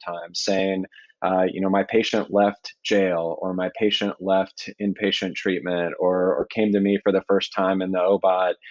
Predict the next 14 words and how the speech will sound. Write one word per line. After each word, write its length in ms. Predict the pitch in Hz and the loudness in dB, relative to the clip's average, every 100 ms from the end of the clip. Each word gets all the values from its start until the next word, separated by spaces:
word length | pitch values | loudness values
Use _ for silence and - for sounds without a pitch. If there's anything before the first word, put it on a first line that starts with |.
| - - - | -20 -16 -4
and 400 | 98 98 95 - | -2 0 -2 -4
they 160 | - 90 | -2 0
just 220 | 120 - | 0 -4
couldn't 280 | - 98 92 | -2 -4 -2
find 200 | 92 98 | -2 -2
a 60 | 104 | -2
place 320 | 95 92 - | -2 -2 -2
that 120 | 90 | -2
would 160 | 92 92 | -4 -4
fill 260 | 104 101 101 | 2 4 4
their 200 | 101 104 | 4 0
bup. 360 | 117 151 127 - - | 2 2 2 -2 -10
And, 440 | 101 101 101 104 101 - - _ | -4 -2 -2 -2 -6 -14 -20 _
uh, 260 | - 98 | -4 -2